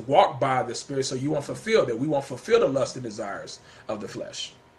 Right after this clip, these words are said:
So, I'm just asking, how do, how do you interpret these texts, people? For those of you who come against individuals like myself and tell me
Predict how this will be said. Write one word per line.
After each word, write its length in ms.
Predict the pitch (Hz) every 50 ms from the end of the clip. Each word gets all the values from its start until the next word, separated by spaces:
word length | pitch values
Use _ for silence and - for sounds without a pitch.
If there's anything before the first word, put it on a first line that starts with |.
| - - - - - _ _ _ _ _ _ _ _ _ _ - _ - _ _ _ _ _ _ _ _ _ _ - _ _ _ _ - - _ _ _ _ _ _ _ - _ _ _ - - - -
So, 400 | - - 247 233 226 214 - - - - - - _ _ - _ - - - - - - - -
I'm 140 | 185 254 302
just 120 | 269 254
asking, 420 | 269 277 285 277 - - - - - - _ _ _ _ - - - -
how 160 | - - 220
do, 80 | 226 233 -
how 100 | - 233
do 100 | 240 254
you 140 | 240 269 254
interpret 380 | 226 - 247 240 233 226 202
these 180 | 220 220 - -
texts, 340 | - 285 254 - - - -
people? 320 | 156 165 175 - 196 196
For 120 | 165 165 170
those 260 | 185 185 185 170 165
of 80 | 160
you 220 | 156 170 180 175 156
who 340 | 175 190 180 175 160 156 - - - - - -
come 200 | - 190 202 196
against 580 | 180 156 170 185 185 185 185 - - - - - - - - - - -
individuals 560 | 175 190 190 165 156 175 185 160 170 165 147
like 180 | 170 170 160 156
myself 500 | 156 151 147 - - 175 175 175 170 160
and 100 | 143 -
tell 200 | - 175 165 156
me 360 | 160 165 175 180 185 180